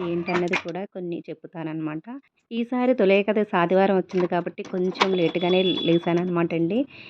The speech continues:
మొత్తానికైతే లేసి నేను టీవీ పెట్టుకున్న తర్వాత ఇలా తలుపులు అవి తీసుకున్నాను అనమాట. అప్పటికే తెల్లారైపోయిందనమాట అండి,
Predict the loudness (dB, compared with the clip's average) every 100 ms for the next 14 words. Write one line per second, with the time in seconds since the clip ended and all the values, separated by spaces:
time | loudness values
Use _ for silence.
0 | -18 -14 -12 -10 -10 -8 -4 -4 -2 -2
1 | 0 2 4 4 4 2 4 6 4 2
2 | 0 -2 -2 -4 -6 -4 -4 -2 -2 -2
3 | -2 -4 -4 -4 -2 -4 -8 -8 -10 -6
4 | -6 -8 -10 -12 -10 -10 -10 -10 -10 -12
5 | -10 -12 -10 -8 -8 -8 -6 -6 -6 -6
6 | -6 -8 -8